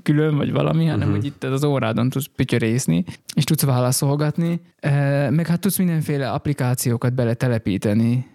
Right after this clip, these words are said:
Speaker 1: tehát van neki saját, öm, hát egy saját operációs rendszer fut rajta, és akkor így lehet,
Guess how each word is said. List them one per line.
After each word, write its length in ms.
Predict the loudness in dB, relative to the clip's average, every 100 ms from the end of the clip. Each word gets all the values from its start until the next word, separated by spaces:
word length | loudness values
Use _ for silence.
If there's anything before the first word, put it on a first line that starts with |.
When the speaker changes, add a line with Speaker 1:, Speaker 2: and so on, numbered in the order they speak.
| _
Speaker 1:
tehát 200 | -4 0
van 160 | 2 2
neki 260 | 0 0
saját, 560 | -2 0 0 0 -2 -2
öm, 540 | 0 0 2 0 -2 -8 -4
hát 180 | -2
egy 80 | 0
saját 260 | 0 -2 -2
operációs 600 | -2 0 0 -2 -2 0
rendszer 380 | 0 0 0 -2
fut 240 | -4 0
rajta, 400 | 0 0 0 0 -2 _ _ _ _ -18 -10
és 180 | -2
akkor 240 | -2 0 2
így 360 | 2 0 -4 -6
lehet, 500 | 0 0 0 -2